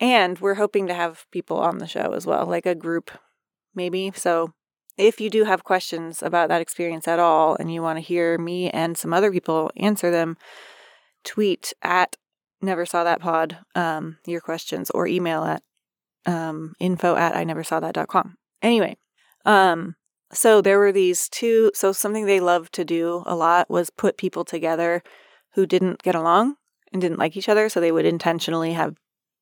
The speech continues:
people be chore partners or live together or whatever. And there were these two girls who were, uh, the, the one that I've been talking to reminded me,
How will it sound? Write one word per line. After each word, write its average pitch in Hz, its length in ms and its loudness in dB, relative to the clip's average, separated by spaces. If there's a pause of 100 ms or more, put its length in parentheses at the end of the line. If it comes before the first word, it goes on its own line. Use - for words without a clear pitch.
(100)
people 175 280 2
be - 120 -2
chore 233 440 4 (180)
partners 185 560 0
or 156 260 -2
live 226 280 2
together 185 420 0
or 165 120 -2
whatever. 175 440 0 (880)
And 226 160 0
there 226 100 2
were 214 100 0
these 214 220 -4
two 269 240 -8
girls 185 600 -2 (840)
who 240 200 2
were, 196 420 4 (960)
uh, - 180 -8 (100)
the, 208 320 4 (340)
the 202 140 -2
one 226 340 2
that 196 120 2
I've 185 180 0
been 185 140 -4
talking 190 360 -2
to 175 200 -4
reminded 165 460 -6
me, 165 320 -10